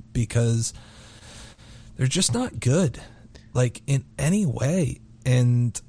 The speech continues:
so, you know, if I have to pick a winner, I'm picking Paul Blart. I just,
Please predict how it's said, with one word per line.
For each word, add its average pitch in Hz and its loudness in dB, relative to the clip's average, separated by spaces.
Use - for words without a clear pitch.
so, 190 0
you 147 2
know, 131 0
if 123 0
I 139 2
have 156 -2
to 175 -6
pick 185 -2
a 151 -6
winner, 170 2
I'm 156 4
picking 139 2
Paul 117 0
Blart. 139 -2
I 117 0
just, - -2